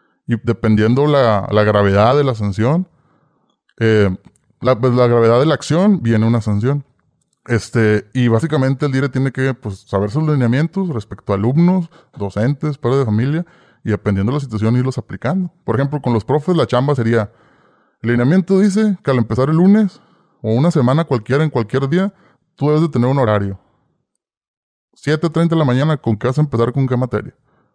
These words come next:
No, pues, con español. ¿De qué horas a qué horas?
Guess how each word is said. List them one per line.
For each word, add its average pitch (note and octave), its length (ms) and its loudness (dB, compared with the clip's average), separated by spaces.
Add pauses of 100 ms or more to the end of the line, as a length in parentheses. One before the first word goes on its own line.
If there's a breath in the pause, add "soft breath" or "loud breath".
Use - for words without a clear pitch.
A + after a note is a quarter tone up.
(260)
No, G#2 180 -6
pues, D3 160 -8
con B2 160 -2
español. G2+ 520 -4 (480)
¿De A2+ 160 -4
qué C3 100 -2
horas D3 160 0
a C#3+ 60 -4
qué B2+ 100 -4
horas? G#2+ 260 -2